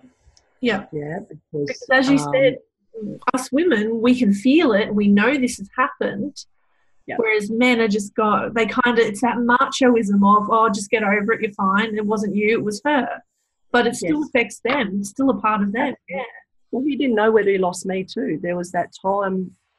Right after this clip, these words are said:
Speaker 1: Yeah.
Speaker 2: time frame, because he was prepped, we were prepped to go and, "Okay, we're having a cesarean now, you know, Bub's under a bit of stress." And we were all prepped and walking to the, um, the, uh, operating room,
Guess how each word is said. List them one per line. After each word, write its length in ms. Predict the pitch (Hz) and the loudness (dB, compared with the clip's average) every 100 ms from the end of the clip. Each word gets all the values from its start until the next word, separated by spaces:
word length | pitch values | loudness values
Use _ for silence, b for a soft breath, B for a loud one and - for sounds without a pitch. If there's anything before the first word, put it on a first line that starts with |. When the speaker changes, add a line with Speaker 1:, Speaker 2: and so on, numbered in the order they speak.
| - | -10
Speaker 1:
Yeah. 60 | 214 | -4
Speaker 2:
time 260 | 220 226 | -2 -2
frame, 200 | 233 175 | -4 -6
because 280 | 165 160 190 - | -6 -8 -10 -12
he 60 | 226 | -4
was 180 | 220 214 - | -4 -4 -4
prepped, 360 | 220 - - _ | -4 -4 -18 _
we 80 | - | -4
were 120 | 208 | -2
prepped 360 | 202 247 - - | -2 -4 -4 -10
to 60 | 202 | -6
go 200 | 208 208 | -2 0
and, 220 | 190 196 - - | -2 -4 -8 -8
"Okay, 220 | 196 208 202 | -6 -4 -4
we're 120 | 202 | -4
having 220 | 202 196 | -6 -6
a 20 | |
cesarean 600 | 196 202 180 196 196 190 185 | -8 -8 -4 -2 -2 -2 -4
now, 420 | 175 185 190 185 - | -4 -4 -6 -10 -10
you 60 | 185 | -6
know, 140 | 180 180 | -4 0
Bub's 240 | 180 175 | -2 -2
under 240 | 190 196 180 | -6 -4 -6
a 40 | |
bit 120 | 160 | -6
of 60 | 160 | -8
stress." 540 | - 190 180 185 - _ _ _ _ _ _ _ - | -6 -4 -4 -6 -16 _ _ _ _ _ _ _ -6
And 220 | 175 175 | -2 2
we 120 | 196 | 4
were 180 | 208 185 | 4 4
all 520 | 214 226 226 226 220 | 4 6 6 4 2
prepped 320 | - 226 - | 0 -2 -2
and 160 | 247 208 | -4 -4
walking 380 | 190 202 208 190 - | -4 -4 -6 -6 -2
to 280 | 214 202 190 _ _ _ | -2 -2 -10 _ _ _
the, 180 | 208 202 | -2 -2
um, 380 | 185 175 165 165 _ | -2 -4 -6 -10 _
the, 160 | 180 175 175 - - | -12 -8 -8 -10 -8
uh, 160 | 170 | -6
operating 440 | - 208 226 208 165 | -4 -2 -2 -2 -4
room, 260 | 165 180 | -4 -4